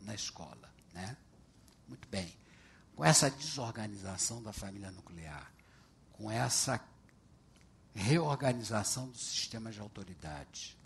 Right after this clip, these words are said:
com essas conjugalidades mais efêmeras, não é isso? Nós vamos ver que,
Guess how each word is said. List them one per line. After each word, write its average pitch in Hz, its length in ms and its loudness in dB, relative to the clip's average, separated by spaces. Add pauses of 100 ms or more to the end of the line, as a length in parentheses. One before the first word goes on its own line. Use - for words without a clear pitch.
com 95 100 -10
essas 98 340 -2
conjugalidades 98 1300 -6
mais 92 440 -6
efêmeras, 87 880 -6
não 87 80 -10
é 104 60 -4
isso? - 340 -6 (680)
Nós 120 260 4
vamos 110 400 -6
ver 98 360 -8
que, 131 520 -6